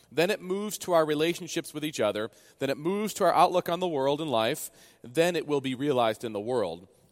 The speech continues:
finally, when Christ brings it. We see the personal peace with God through Christ as the beginning of this ultimate shalom or peace.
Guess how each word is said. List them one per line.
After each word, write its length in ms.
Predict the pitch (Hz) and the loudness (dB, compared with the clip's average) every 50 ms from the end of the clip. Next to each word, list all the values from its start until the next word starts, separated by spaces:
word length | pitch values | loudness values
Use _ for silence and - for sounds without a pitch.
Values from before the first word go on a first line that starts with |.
| _ | _
finally, 520 | - - - - 156 147 147 131 113 110 104 | -20 -10 0 2 4 4 4 2 0 -2 -4
when 120 | 104 101 | -4 -8
Christ 540 | 101 - - 127 113 110 107 - - - - _ _ _ _ _ _ _ _ _ _ _ | -8 -4 0 0 0 0 0 -4 -8 -12 -16 _ _ _ _ _ _ _ _ _ _ _
brings 340 | 104 117 117 113 113 101 92 | -4 -4 -2 -2 -4 -6 -8
it. 140 | 90 - - _ _ _ _ _ _ _ _ _ _ _ _ _ _ _ _ _ _ _ _ _ _ _ _ _ _ _ _ _ _ _ - - _ - | -8 -10 -14 _ _ _ _ _ _ _ _ _ _ _ _ _ _ _ _ _ _ _ _ _ _ _ _ _ _ _ _ _ _ _ -20 -20 _ -12
We 80 | 120 110 | -8 -6
see 240 | - - 131 120 | -6 -6 -6 -6
the 280 | 110 95 101 95 92 98 - - - _ _ - | -6 -8 -8 -8 -10 -12 -16 -20 -20 _ _ -6
personal 580 | - 139 131 - - 117 101 95 92 90 95 _ - | -6 -4 -4 -4 -6 -8 -8 -8 -10 -10 -14 _ -16
peace 380 | - - 104 101 98 - - - _ _ _ _ _ _ | -12 -10 -10 -8 -8 -8 -10 -12 _ _ _ _ _ _
with 160 | - 104 - | -14 -14 -8
God 300 | - 104 98 98 101 98 | -6 -4 -2 -2 -2 -4
through 140 | - - 98 | -6 -12 -18
Christ 420 | - - 113 104 101 101 98 - 101 | -10 -4 -2 -2 -2 -2 -4 -8 -10
as 120 | 95 - | -10 -10
the 60 | - | -10
beginning 460 | 90 90 98 87 107 110 98 80 73 - _ _ _ _ _ _ _ _ _ _ - | -12 -12 -10 -8 -8 -8 -8 -10 -16 -20 _ _ _ _ _ _ _ _ _ _ -10
of 120 | 98 87 | -10 -8
this 220 | 92 90 - - - - | -8 -8 -10 -10 -6 -6
ultimate 420 | 98 107 - - 98 90 87 - | -6 -6 -6 -8 -12 -14 -14 -12
shalom 520 | - - 110 101 92 95 92 92 90 90 | -12 -10 -10 -8 -8 -8 -8 -10 -10 -12
or 100 | 78 82 | -12 -14
peace. 520 | 85 - - 92 82 76 - - - - | -14 -14 -14 -14 -10 -6 -6 -6 -6 -8